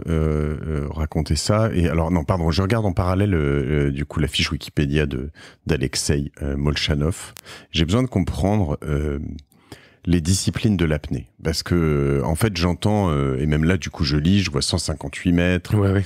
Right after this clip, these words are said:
Speaker 1: je vois cent quatre-vingt-dix-neuf mètres,
Speaker 2: <laughs>
Speaker 1: je vois, euh, deux cent treize mètres. Alors, il me semblait bien qu'il y avait des trucs à plus, euh, de deux cents mètres. Et puis toi, j'entends, euh, euh, alors là, je vois, euh, record de Russie, quatre-vingt-dix mètres. Du coup, là, tu comprends plus. Attends, il y a, il y a, il y a
Speaker 2: Alors,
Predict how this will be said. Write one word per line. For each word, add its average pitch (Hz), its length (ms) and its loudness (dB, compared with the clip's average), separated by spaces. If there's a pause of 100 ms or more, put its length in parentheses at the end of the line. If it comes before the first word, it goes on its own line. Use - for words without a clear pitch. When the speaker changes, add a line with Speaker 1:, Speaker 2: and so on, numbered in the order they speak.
(160)
Speaker 1:
je 73 140 -2
vois 80 80 2
cent 104 160 2
quatre-vingt-dix-neuf 82 760 0
mètres, 101 380 2 (120)
Speaker 2:
<laughs> - 260 -6
Speaker 1:
je 82 160 2
vois, 82 580 2
euh, 71 840 -2
deux 98 220 0
cent 87 180 0
treize 107 340 0
mètres. 113 300 2
Alors, 78 140 2
il - 20 2
me 82 40 -4
semblait 90 260 2
bien 98 180 0
qu'il - 100 -10
y - 40 -6
avait 69 60 -4
des 73 120 -2
trucs - 200 -10
à 69 40 0
plus, 82 320 -2 (400)
euh, 71 200 0
de 69 300 0
deux 69 200 0
cents 76 200 -2
mètres. 87 460 -2 (340)
Et 85 60 -2
puis 76 140 -2
toi, 110 180 2
j'entends, 92 640 0
euh, 73 460 0 (460)
euh, 71 240 -2
alors 80 160 2
là, 85 120 0
je 82 100 0
vois, 92 200 2
euh, 80 840 0 (240)
record 92 340 0
de 82 60 -2
Russie, 85 240 0
quatre-vingt-dix 85 480 0
mètres. 104 220 2
Du - 100 -8
coup, - 100 -2
là, 82 120 0
tu - 80 -12
comprends 82 320 -4
plus. 107 320 2
Attends, 82 220 -2
il 69 60 -4
y 65 40 -4
a, 60 120 -4
il 73 100 -2
y 73 40 0
a, 71 140 -2
il 80 40 -2
y 73 40 -2
a 80 180 2
Speaker 2:
Alors, 117 260 2